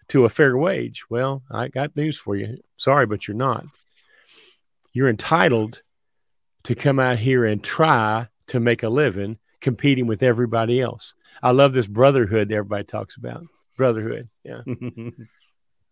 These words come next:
Speaker 1: How's
Speaker 2: ain't
Speaker 1: that
Speaker 2: your
Speaker 1: work-,
Speaker 2: brother, okay?
Speaker 1: how's that working out?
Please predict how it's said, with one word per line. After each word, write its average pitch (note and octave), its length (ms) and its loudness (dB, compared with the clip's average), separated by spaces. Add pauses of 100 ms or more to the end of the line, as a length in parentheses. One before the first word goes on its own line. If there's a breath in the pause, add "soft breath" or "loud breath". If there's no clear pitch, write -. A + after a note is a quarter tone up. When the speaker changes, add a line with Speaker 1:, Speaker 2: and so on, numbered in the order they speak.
(560)
Speaker 1:
How's C#3 160 2
Speaker 2:
ain't C3+ 80 2
Speaker 1:
that C#3 100 0
Speaker 2:
your B2+ 100 0
Speaker 1:
work-, B2 80 -4
Speaker 2:
brother, G#2+ 260 -4 (100)
okay? A#2 220 -8
Speaker 1:
how's C#3+ 160 4
that C#3 160 2
working A#2 340 0
out? A2 240 -4